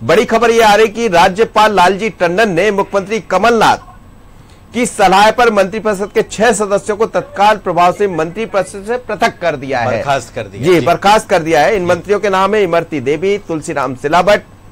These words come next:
Speaker 1: गोविंद सिंह राजपूत, महेंद्र सिंह सिसोदिया, प्रद्युम्न तोमर और प्रभुराम चौधरी।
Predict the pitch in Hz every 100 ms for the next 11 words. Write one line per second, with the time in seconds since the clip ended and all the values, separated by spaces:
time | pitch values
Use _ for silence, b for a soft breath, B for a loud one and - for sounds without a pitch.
0 | - 135 196 240 208 185 156 170 165 202
1 | 214 165 147 175 185 151 151 180 175 190
2 | 180 180 151 170 160 165 180 170 202 B
3 | B - 202 202 180 202 202 - 180 139
4 | 127 117